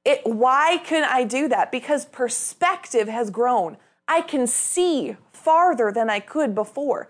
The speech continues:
And that's why God prays for our eyes to be opened. That's why Elisha prayed for his servant's eyes to be opened.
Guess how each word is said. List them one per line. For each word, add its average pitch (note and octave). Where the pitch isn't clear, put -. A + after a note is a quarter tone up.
And D4+
that's D#4+
why D4
God C4+
prays C#4+
for -
our D#4+
eyes D4
to D#4
be D4
opened. D#4
That's E4+
why E4+
Elisha D#4+
prayed D#4+
for D4
his C4+
servant's D#4+
eyes D#4
to D#4
be B3
opened. C#4